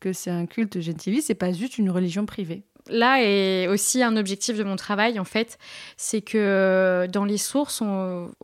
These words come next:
Speaker 2: je vais retrouver à un certain moment une distinction entre les cultes gentilices et les cultes domestiques, euh, familiaux. Mais un peu plus tard, les écrivains vont, comment dire, vont, vont donner le terme de famille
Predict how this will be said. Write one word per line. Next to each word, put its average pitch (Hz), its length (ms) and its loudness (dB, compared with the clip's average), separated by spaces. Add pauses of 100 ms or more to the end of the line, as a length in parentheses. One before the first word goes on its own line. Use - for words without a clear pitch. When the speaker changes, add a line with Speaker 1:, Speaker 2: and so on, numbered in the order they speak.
(120)
Speaker 2:
je 202 120 -2
vais 220 60 2
retrouver 247 420 0
à 196 240 2
un 185 60 0
certain 214 340 -4
moment 220 240 4
une 233 100 4
distinction 220 600 -2
entre 208 180 -6
les 180 100 -2
cultes 214 220 -4
gentilices 214 640 -2 (380)
et 185 100 -4
les 175 100 -2
cultes 196 280 -8
domestiques, 185 720 -4
euh, 175 120 -4
familiaux. 185 520 0 (220)
Mais 254 340 6
un 202 140 0
peu 311 120 0
plus - 160 -16
tard, 247 420 4
les 180 220 -2
écrivains 233 560 4
vont, 208 180 0
comment 196 280 0
dire, 233 200 0
vont, 180 540 -2
vont 175 200 -4
donner 190 220 0
le 220 100 -2
terme 220 340 0
de 185 100 -2
famille 220 600 0